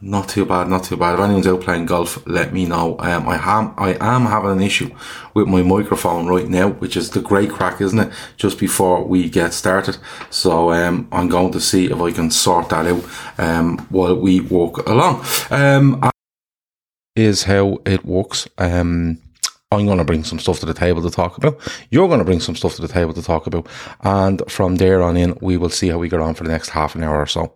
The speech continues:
If the sound is off and you're in the live chat, please let me know. But it looks like I might be back now, so that's all good. Um, if you're in and watching, great. Hit the like button. Subscribe if you haven't already. Um, share across your social media. But most importantly,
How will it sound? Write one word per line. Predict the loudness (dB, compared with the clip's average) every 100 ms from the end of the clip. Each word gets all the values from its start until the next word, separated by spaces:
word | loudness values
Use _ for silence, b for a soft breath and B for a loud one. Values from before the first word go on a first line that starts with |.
| _
If | 0 2
the | 0
sound | 2 2 4
is | 4
off | 4 2 -2 B B
and | 0
you're | 4
in | 4
the | 4
live | 4 2
chat, | 0 -4 B B B -8
please | 0 2 2
let | 0
me | 0
know. | 0 0
But | 0
it |
looks | -2 0 0 -2 -2
like | -2
I | 0
might | -2 -4
be |
back | -2 -4 -4
now, | -8
so | -8 -8
that's | -8 -4
all | -4 -6 _
good. | 2 2 2 B B B
Um, | 2 4 6 4 4 0 -4 _ -6
if | 0
you're | 4
in | 4 2
and | 2
watching, | 2 2 -2 -4 _
great. | 0 2 2 -2 _
Hit | -4
the | 0
like | 0 0
button. | 0 -2 -6 b b
Subscribe | -8 -4 2 2 4
if | 2
you |
haven't | 0 0 -2
already. | -2 0 -2 -2 B B B
Um, | -2 -2 0
share | 0 2 2
across | 2 -2 -2
your |
social | -2 -2 -2 -4
media. | -2 0
But | 2
most | 2 2
importantly, | -4 -2 -2 -2 -8